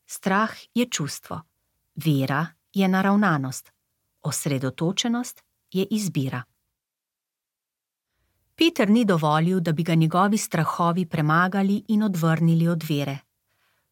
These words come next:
Kljub nevihti in divjim valovom je zavpil:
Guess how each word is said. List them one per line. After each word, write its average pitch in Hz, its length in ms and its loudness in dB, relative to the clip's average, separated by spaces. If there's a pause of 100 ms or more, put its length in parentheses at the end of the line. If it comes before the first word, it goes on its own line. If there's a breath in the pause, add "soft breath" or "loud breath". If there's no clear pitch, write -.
(120)
Kljub 294 240 0
nevihti 202 800 2
in 165 260 6
divjim 214 480 4
valovom 180 540 2
je 185 100 2
zavpil: 165 500 -2